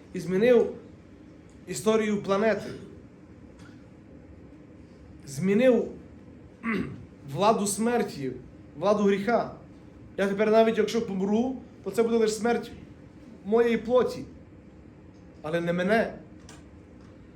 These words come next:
Бо це Воскресіння мені дає життя». Тому готуймося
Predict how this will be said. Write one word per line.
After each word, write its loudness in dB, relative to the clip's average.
Бо -8
це 4
Воскресіння 2
мені 0
дає 0
життя». -6
Тому -2
готуймося 0